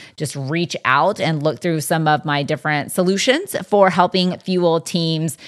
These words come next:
and that can really help provide booster clubs with some of the information that they need.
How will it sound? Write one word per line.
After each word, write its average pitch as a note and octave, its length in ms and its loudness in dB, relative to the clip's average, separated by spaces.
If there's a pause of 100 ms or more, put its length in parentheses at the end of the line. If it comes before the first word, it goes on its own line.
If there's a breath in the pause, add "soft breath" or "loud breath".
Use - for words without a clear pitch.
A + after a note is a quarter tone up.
(140)
and E3+ 160 0
that C#3+ 160 0
can E3 160 0
really D#3 260 -2
help D3+ 240 -2
provide C#3+ 400 0
booster B3 380 -2
clubs D3+ 420 0
with D#3 120 -4
some D#3+ 140 -2
of D#3 80 -2
the C#3+ 140 -4
information C#3 760 -4
that C3 260 -2
they C3+ 120 -6
need. C#3 360 -6